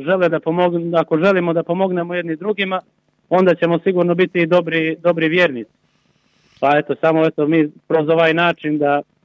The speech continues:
e, kroz ovu organizaciju, da vidimo kolika je, e, koliko će narod izaći u susret sami sebi, pa onda ćemo vidjeti posle toga da napravimo neko predavanje, e,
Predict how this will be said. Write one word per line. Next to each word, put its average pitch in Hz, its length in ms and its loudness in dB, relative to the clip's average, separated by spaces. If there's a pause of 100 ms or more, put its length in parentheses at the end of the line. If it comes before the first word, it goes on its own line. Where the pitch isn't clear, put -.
(120)
e, 160 340 2
kroz 156 220 2
ovu 165 100 2
organizaciju, 156 840 0 (720)
da 147 240 2
vidimo 151 340 0
kolika 151 340 0
je, 139 280 2
e, 135 60 -6 (1300)
koliko 151 360 2
će 135 160 0
narod 143 280 0
izaći 135 480 -2 (320)
u 139 100 0
susret 143 440 0
sami 139 360 0
sebi, 208 300 0 (1120)
pa 165 200 4
onda 156 160 2
ćemo 151 220 -4
vidjeti 151 340 0
posle 147 260 -4
toga 143 260 2
da 135 140 2
napravimo 135 420 0
neko 131 260 -2
predavanje, 156 640 2
e, 131 80 -8